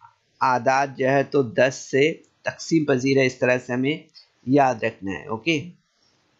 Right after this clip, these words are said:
so यहाँ पर आप अपनी चॉइस के कोई भी नंबर्स ले सकते हैं और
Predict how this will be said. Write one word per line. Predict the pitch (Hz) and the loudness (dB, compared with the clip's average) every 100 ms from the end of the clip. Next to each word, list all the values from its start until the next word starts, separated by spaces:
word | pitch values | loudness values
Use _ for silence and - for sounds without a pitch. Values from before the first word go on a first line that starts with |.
| _ _ _ _ _ _ _ _ _ _ | _ _ _ _ _ _ _ _ _ _
so | - - 135 135 127 123 123 123 123 - - _ _ - | -8 2 4 6 4 4 4 2 -2 -12 -20 _ _ -2
यहाँ | 123 131 120 | 0 0 2
पर | 139 143 - | 0 0 -2
आप | 120 127 | -2 -2
अपनी | 117 139 | -6 -6
चॉइस | 131 135 123 135 - | -4 0 0 0 -4
के | 143 | -4
कोई | 143 - 151 | -4 2 2
भी | 165 156 | 2 0
नंबर्स | 139 127 135 139 - - _ - | 0 2 2 0 -8 -20 _ -12
ले | 107 127 | -2 0
सकते | 139 131 - 139 | 0 -6 -6 -2
हैं | 147 | -2
और | 160 - 117 127 - | -2 0 0 0 -4